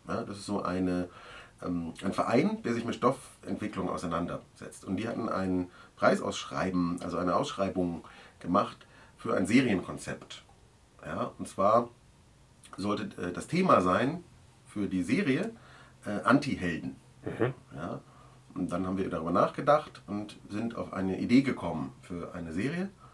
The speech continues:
Speaker 1: und haben zusammen das Konzept geschrieben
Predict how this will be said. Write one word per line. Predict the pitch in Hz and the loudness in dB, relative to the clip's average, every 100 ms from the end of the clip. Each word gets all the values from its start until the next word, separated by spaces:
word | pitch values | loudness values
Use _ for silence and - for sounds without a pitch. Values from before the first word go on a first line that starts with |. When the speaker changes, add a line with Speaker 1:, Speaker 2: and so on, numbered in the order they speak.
| - - - - - - - - - - - - - | -20 -20 -20 -20 -20 -20 -20 -20 -20 -20 -20 -18 -2
Speaker 1:
und | 113 113 | 0 4
haben | 120 127 | 4 4
zusammen | 113 110 117 | 2 4 4
das | - | 2
Konzept | 98 131 - | 2 2 0
geschrieben | - - 190 247 302 | -6 -6 -2 0 -2